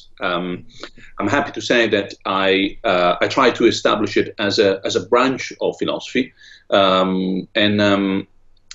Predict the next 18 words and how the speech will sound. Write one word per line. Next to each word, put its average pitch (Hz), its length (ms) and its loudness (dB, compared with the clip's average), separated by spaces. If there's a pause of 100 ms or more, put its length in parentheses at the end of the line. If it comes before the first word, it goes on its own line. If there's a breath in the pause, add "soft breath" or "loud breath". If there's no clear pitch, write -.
(840)
to - 80 2
make 165 160 6
sure 160 200 6
that 135 180 4
we, 123 400 -2 (160)
as 107 240 -4
philosophers, 104 460 2
but 117 120 4
not 120 160 2
only 135 300 2
philosophers, - 720 -2 (320 soft breath)
concentrate 139 800 2
on 107 440 0
issues 113 400 -2
that - 220 4
are 104 260 2
related 107 440 2
to 107 380 2